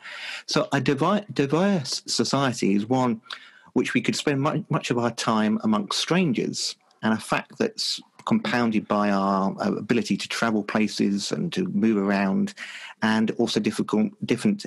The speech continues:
ethical attitudes, perspectives on life. So a basic observation that humans want to trust,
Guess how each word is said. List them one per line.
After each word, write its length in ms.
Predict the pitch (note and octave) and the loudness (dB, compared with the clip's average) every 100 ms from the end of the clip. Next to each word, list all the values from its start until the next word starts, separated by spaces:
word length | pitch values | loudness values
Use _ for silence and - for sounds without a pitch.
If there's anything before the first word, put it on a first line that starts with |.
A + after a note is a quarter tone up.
| - | -6
ethical 640 | G#2+ G#2 - G#2+ G2+ F#2+ | -4 -2 0 0 0 -2
attitudes, 560 | - G#2+ - A2 G#2 G2+ | -4 -6 -2 0 0 0
perspectives 580 | - F#2+ A2 - G2+ F#2+ | -4 -2 -2 -2 -2 0
on 140 | G2 | 0
life. 400 | G#2+ A#2 - - - - - - - | 0 0 -4 -10 -16 -20 -20 -16 -8
So 360 | - D#3 D3 - - - | 0 0 0 -4 -4 -4
a 80 | |
basic 480 | B2+ D#3+ G3+ - - | 0 2 2 0 0
observation 640 | C#3 B2+ A#2+ C3+ C3 A2 | -2 0 0 2 0 2
that 160 | A2 - | 2 0
humans 500 | - C3+ B2+ A#2 G#2+ | -2 2 2 2 0
want 320 | G#2 A#2 A2 | 0 2 2
to 80 | A2+ | 0
trust, 840 | - - - D#3 - - - - | -4 -2 -2 -2 -2 -4 -4 -8